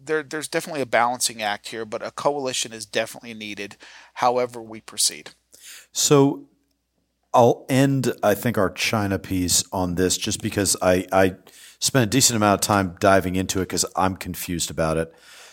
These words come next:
Speaker 2: The environment. So China, depends who you look at, but generally speaking,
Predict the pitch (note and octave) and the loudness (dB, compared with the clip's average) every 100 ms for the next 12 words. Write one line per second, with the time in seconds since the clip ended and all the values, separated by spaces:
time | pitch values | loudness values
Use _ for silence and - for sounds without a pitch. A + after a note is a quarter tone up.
0 | _ _ _ _ _ _ _ _ _ - | _ _ _ _ _ _ _ _ _ -2
1 | C3+ A#2+ C3 A#2 F2+ E2 - - - - | 0 6 6 6 2 -2 -8 -16 -18 -18
2 | - - - - - - - B2+ A#2+ - | -20 -20 -20 -20 -16 -2 2 4 4 2
3 | - C3 C3 B2 B2+ A#2+ D3 D3+ A#2+ - | 4 6 8 6 6 2 2 2 2 0
4 | G2+ C3+ A#2 A2+ A2 A2+ A2 - F2 - | 0 2 2 2 4 4 4 2 -2 0
5 | A2 G#2+ G#2+ G2 - G2+ G2 F#2+ F2+ | 2 2 2 0 0 -2 0 -4 -4